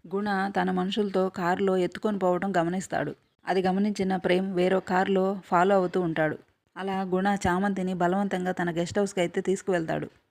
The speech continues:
ఇక అలా చామంతిని బలవంతం చేయబోతుంటే గుణని తన ఫ్రెండ్స్ని చితక్కొట్టేసి ప్రేమ్ చామంతిని కాపాడుతాడు. "చామ్, నేనుండగా నీకేం కానివ్వను చామ్" అని ప్రేమ్ భరోసా ఇస్తూ ఉంటాడు చామంతికి. "నిన్ను నేను కంటికి రెప్పలా కాపాడుకుంటాను."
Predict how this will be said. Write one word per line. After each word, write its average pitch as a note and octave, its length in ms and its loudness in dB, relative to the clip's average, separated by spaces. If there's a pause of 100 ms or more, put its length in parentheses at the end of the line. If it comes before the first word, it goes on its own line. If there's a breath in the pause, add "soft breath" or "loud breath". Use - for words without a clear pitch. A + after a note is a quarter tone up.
ఇక G3 140 -8
అలా F#3+ 200 0
చామంతిని G3 560 0
బలవంతం F#3+ 600 0
చేయబోతుంటే F3+ 680 0
గుణని F#3+ 560 -2 (160)
తన F3+ 100 0
ఫ్రెండ్స్ని F#3 480 -2 (120)
చితక్కొట్టేసి F#3 640 -2
ప్రేమ్ F#3+ 360 0 (500)
చామంతిని G#3 480 -2
కాపాడుతాడు. F#3 680 -2 (760)
"చామ్, G3 220 -2 (140)
నేనుండగా F#3+ 440 0
నీకేం G3+ 340 -2
కానివ్వను G3+ 580 -2
చామ్" F#3+ 180 -2
అని F#3+ 220 -4
ప్రేమ్ G3 380 -2
భరోసా F3+ 340 -2
ఇస్తూ F3+ 280 -6
ఉంటాడు E3+ 360 -6
చామంతికి. D#3+ 520 -6 (560)
"నిన్ను G3+ 220 0
నేను G3 260 0
కంటికి G3 340 0
రెప్పలా G3 340 0
కాపాడుకుంటాను." E3+ 800 -2